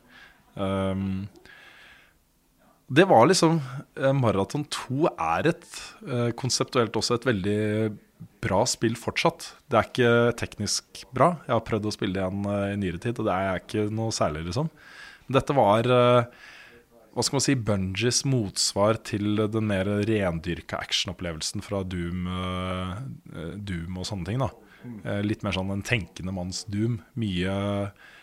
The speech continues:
Speaker 1: kul story, egentlig. Mye kule konsepter og sånne ting som ble gjennomført i det spillet.
Speaker 2: Mm.
Speaker 1: Og etter det så kom jo sånne spill som Deus Ex, for eksempel. Eh, System Shock. Eh, se-, etter det en Bioshock, Half-Life. Ting som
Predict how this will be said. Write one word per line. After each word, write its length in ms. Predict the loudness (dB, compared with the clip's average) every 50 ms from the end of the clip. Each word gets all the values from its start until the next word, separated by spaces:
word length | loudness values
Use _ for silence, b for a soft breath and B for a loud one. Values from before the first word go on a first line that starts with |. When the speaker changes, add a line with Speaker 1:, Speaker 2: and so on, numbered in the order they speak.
| B B B B B _
Speaker 1:
kul 320 | -4 -2 -2 0 0 -2 -2
story, 380 | -4 -4 -4 -4 -4 -2 -2 -2
egentlig. 280 | -4 -2 0 0 0 0
Mye 180 | 0 -2 -2 -2
kule 880 | -2 -2 -2 -2 0 -2 -2 -2 0 0 0 0 0 0 -2 -2 -2 -4
konsepter 840 | -6 -8 -10 -8 -8 -8 -8 -8 -10 -14 _ -20 -12 -8 -6 -4 -4
og 60 | -4
sånne 140 | -4 -4 -6
ting 140 | -6 -8 -6
som 160 | -6 -4 -4
ble 120 | -2 -2 -2 -2 -2
gjennomført 380 | -2 -4 -6 -8 -8 -8 -6
i 40 | -4
det 140 | -4 -4 -4
spillet. 240 | -6 -6 -6 -8 -10 B B B B B B B
Speaker 2:
Mm. 120 | -18 -18 -18 B B B _
Speaker 1:
Og 80 | 2 4
etter 140 | 4 4 4
det 100 | 4 4
så 120 | 4 2 0
kom 180 | 0 0 0
jo 140 | 0 0 0
sånne 220 | 0 0 0 0 -2
spill 160 | -2 -4 -4
som 200 | -4 -4 -4 -4
Deus 300 | -2 -2 -2 0 0 -2
Ex, 500 | -4 -4 -4 -4 -2 -2 -2 -2 -4 -6 -10 -18 _
for 120 | -10 -8 -8
eksempel. 420 | -6 -6 -6 -6 -4 -4 -4 -6 -8 -8 -6
Eh, 180 | -4 -4 -2 -2
System 360 | -2 -4 -4 -6 -6 -6 -6
Shock. 480 | -6 -6 -6 -10 _ _ -18 -18 -18 -20 _ _ b b b b b b b b b b _ -10
Eh, 600 | -8 -6 -4 -4 -4 -4 -4 -4 -4 -6 -6 -6
se-, 280 | -6 -6 -6 -4 -6 -6 -6
etter 220 | -6 -8 -8 -6
det 120 | -6 -4 -4
en 120 | -4 -4
Bioshock, 680 | -4 -6 -6 -6 -6 -8 -8 -10 -12 -14 _ -18 -18 -16 -12
Half-Life. 640 | -10 -8 -8 -8 -6 -6 -6 -6 -8 -10 -16 -20 -20 B B B B B B B B B B B B _
Ting 220 | -4 -2 -2 0 0
som 360 | 0 0 0 -2 -2 -4